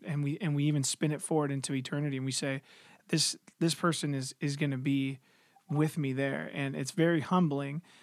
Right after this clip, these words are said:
but I just think it's important also, right, to note that it's not, I don't know, the weight isn't on us, right? Like, i-, if we miss an opportunity, it doesn't mean that God's not gonna save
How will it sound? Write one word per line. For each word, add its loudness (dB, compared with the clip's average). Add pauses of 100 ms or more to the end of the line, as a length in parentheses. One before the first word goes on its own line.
(160)
but 6
I 8
just 2
think 4
it's 2
important 0
also, -2
right, -2
to -2
note -2
that -6
it's -6
not, 0 (1900)
I 4
don't 8
know, 6
the 2
weight 4
isn't 0
on -2
us, -6 (180)
right? 2 (640)
Like, 0 (100)
i-, 2
if 2
we 10
miss 8
an 6
opportunity, 8
it 4
doesn't 2
mean 2
that -4
God's 4
not 0
gonna 0
save 0